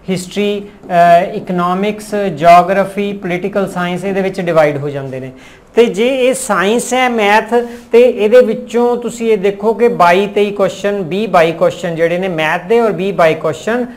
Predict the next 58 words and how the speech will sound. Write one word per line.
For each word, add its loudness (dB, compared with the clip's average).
ਅ, -4
ਮੈਥ -2
ਔਰ 2
ਸਾਇੰਸ -6
ਵਿੱਚ -8
ਡਿਵਾਈਡ -2
ਹੋ -8
ਜਾਂਦੇ -10
ਨੇ। -10
ਇਹ 0
ਤੁਸੀਂ 0
ਦੇਖਣਾ 2
ਹੈ 2
ਹੁਣ 2
ਕਿ -4
ਇਹ 2
ਪੰਤਾਲੀ 2
ਕੁਐਸਚਨ 0
ਜਾਂ 2
ਚਾਲੀ 2
ਕੁਐਸਚਨ -2
ਤੁਸੀਂ 2
ਅੱਛੇ 2
ਹਿਸਟਰੀ, 0
ਇਕਨੋਮਿਕਸ, -2
ਜਿਓਗ੍ਰਾਫੀ 2
ਪੰਜਾਬੀ 0
ਦੇ 2
ਕਰ 0
ਸਕਦੇ -2
ਹੋ, 0
ਪੋਲੀਟੀਕਲ 0
ਸਾਇੰਸ -2
ਦੇ 0
ਕਰ 0
ਸਕਦੇ -4
ਹੋ -2
ਜਾਂ 6
ਮੈਥ 2
ਤੇ 2
ਸਾਇੰਸ 0
ਦੇ 4
ਸੋਲਵ 2
ਕਰ -2
ਸਕਦੇ -4
ਹੋ। 0
ਉਹਦੇ 2
ਲਈ 2
ਪਿਛਲੇ -2
ਸਾਲ 2
ਦੇ 4
ਪੇਪਰਾਂ 0
ਨੂੰ -2
ਦੇਖਿਆ -4
ਵੀ -6
ਜਾ 4
ਸਕਦਾ -2
ਹੈ, -8